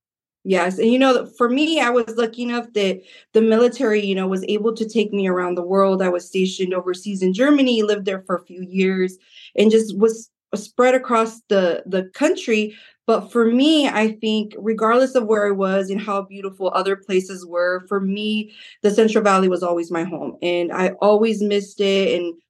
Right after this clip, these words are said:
I always looked forward to coming back and visiting. So when I exited the service, you know, there was, like I said, there was no doubt for me that I was gonna come back,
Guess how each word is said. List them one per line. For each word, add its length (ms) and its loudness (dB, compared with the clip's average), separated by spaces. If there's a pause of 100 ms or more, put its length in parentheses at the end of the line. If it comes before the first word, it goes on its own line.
I 120 4
always 220 4
looked 200 0
forward 320 0
to 60 0
coming 320 -2
back 220 -2
and 120 -2
visiting. 420 0
So 200 -4
when 180 -2
I 180 -6
exited 440 -2
the 60 -4
service, 480 -6
you 60 -14
know, 100 -4
there 140 -2
was, 240 -2
like 140 -4
I 60 -2
said, 160 -2
there 80 2
was 80 2
no 120 4
doubt 260 2
for 120 0
me 160 -2
that 120 -2
I 60 0
was 160 -6
gonna 180 -8
come 280 0
back, 360 2